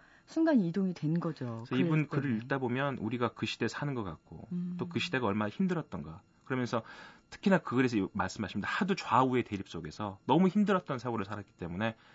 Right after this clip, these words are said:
Speaker 2: 자기한테는 지금의 정치도 너무 싫다.
Speaker 1: 음.
Speaker 2: 이데올로기도 싫고 난 내 삶이 중요한데 왜 아직도 우리는 그렇게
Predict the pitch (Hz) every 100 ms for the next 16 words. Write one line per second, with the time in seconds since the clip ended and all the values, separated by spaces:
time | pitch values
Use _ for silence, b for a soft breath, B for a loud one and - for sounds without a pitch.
0 | b - 110 117 113 95 123 135 127 104
1 | 92 101 82 87 - 107 - - b b
2 | b b 185 - 95 120 117 101 90 -
3 | 120 - - _ _ - 101 104 113 -
4 | 175 165 - 95 85 80 95 B B -
5 | 120 90 - 107 95 92 87 82 - 131